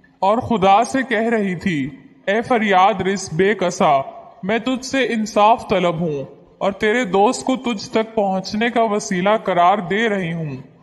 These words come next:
मुझे इस जिल्लत से निजात दे और तू ही इज्जत बख्शने वाला है।" मैंने देखा कि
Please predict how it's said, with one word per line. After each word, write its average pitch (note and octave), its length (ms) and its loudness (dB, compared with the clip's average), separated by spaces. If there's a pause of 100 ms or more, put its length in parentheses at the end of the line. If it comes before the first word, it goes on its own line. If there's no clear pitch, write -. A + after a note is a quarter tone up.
(300)
मुझे E3+ 260 -2
इस G#3 280 -4
जिल्लत F#3 320 -2
से B3 200 -6
निजात F3+ 460 2
दे D3 300 -4 (420)
और G3+ 120 -2
तू B3 300 -2
ही B3 60 0
इज्जत G#3 560 -4
बख्शने G#3+ 360 -2
वाला F3 340 2
है।" D3 480 -4 (320)
मैंने A#3 380 0
देखा G3 420 0
कि E3+ 340 -4